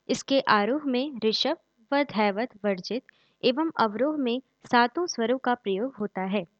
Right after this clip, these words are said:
परंतु इस राग के प्रदर्शन में अधिकतर देखा जाता है कि गुणीजन आरोह में भी ऋषभ धैवत का प्रयोग अल्प प्रमाण में कर ही लेते हैं। ऐसे औडव संपूर्ण जाति सर्वमान्य है।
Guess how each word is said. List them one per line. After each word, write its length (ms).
परंतु 480
इस 200
राग 300
के 100
प्रदर्शन 580
में 200
अधिकतर 460
देखा 360
जाता 300
है 280
कि 60
गुणीजन 540
आरोह 400
में 180
भी 160
ऋषभ 300
धैवत 300
का 160
प्रयोग 380
अल्प 260
प्रमाण 500
में 160
कर 160
ही 180
लेते 360
हैं। 200
ऐसे 380
औडव 300
संपूर्ण 600
जाति 500
सर्वमान्य 720
है। 240